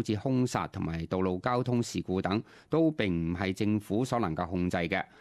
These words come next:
咁所以呢，佢認為呢，需要重新制定有關嘅目標。佢又話，佢希望呢，重新制定有關嘅目標咯，可以讓大家呢，有機會重新審視呢啲目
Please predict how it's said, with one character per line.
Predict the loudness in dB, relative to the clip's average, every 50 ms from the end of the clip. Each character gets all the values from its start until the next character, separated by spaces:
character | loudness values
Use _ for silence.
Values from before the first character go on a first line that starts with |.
| -20 -4 0
咁 | 0 2 2
所 | 2 2 2
以 | 2
呢， | 0 0
佢 | 0 0
認 | 2 2 2
為 | 0 0 0
呢， | 0 0 -2 -4 -10 -20 -20 -20 _ -4
需 | 0 2 4 4
要 | 2
重 | 2 0 -2 -2 0 0
新 | 0 2 2 2 2
制 | 2 2 0 2
定 | 2 2 2 2
有 | 2 0
關 | 0 0 0 0
嘅 | 0 2
目 | 0 0 0 0
標。 | 0 0 0 0 -4 _ _ _ -4
佢 | 0
又 | 0 2
話， | 2 0 0 -2 -4 -10 -18 -20 _ _
佢 | -2 0 2
希 | 4 4 4 4
望 | 4 4 2 2
呢， | 2 0 0
重 | -2 -4 -2 -2 -2
新 | 0 0 0 0 0
制 | 0 0 0 0
定 | 0 0 0
有 | 0 0
關 | 0 0 0 0
嘅 | 0 0
目 | 0 -2 -2 0
標 | 0 2
咯， | 2 2 2
可 | 2 2
以 | 2 2 2 2
讓 | 2 0 0 0
大 | -2 -2 -2 -2
家 | 0 0
呢， | 0 0
有 | 0 0 -2 -2 -2
機 | 0 0 2
會 | 2 2 2 0 -2 -6 -14 -20 _
重 | -6 -2 0 2 2 2
新 | 2 2 2 2
審 | 2 2 0 2 2 2
視 | 2 2 0 0 0 -4 -8 _ 0
呢 | 0 2
啲 | 4 2
目 | 2 2 0